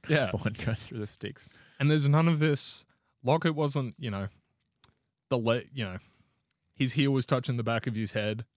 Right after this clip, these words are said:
Speaker 1: toe ending way, way,
Speaker 2: Oh,
Speaker 1: way.
Speaker 2: yep, yep.
Speaker 1: Like, he'd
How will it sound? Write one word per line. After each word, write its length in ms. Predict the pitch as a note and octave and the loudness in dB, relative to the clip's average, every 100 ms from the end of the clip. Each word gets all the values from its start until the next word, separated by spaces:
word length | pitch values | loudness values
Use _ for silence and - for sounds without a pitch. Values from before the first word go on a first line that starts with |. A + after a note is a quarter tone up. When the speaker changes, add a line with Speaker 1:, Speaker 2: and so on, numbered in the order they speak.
| - | -8
Speaker 1:
toe 220 | - A#2+ | 0 2
ending 520 | A#2+ A2+ A2 A2 G#2+ A#2 _ _ _ _ _ | 2 -2 -4 -4 -6 -8 _ _ _ _ _
way, 460 | A2+ G#2+ A#2 A#2+ A2+ | -14 -4 2 4 8
way, 80 | C3 | 8
Speaker 2:
Oh, 300 | A2+ F#2 F2 | 8 8 6
Speaker 1:
way. 140 | - | 2
Speaker 2:
yep, 340 | F2+ F#2 E2 - _ | 0 0 -2 -4 _
yep. 100 | F3+ C#3+ | -4 -2
Speaker 1:
Like, 140 | A#2+ D#2 _ _ _ | -2 -4 _ _ _
he'd 180 | C#3 | -4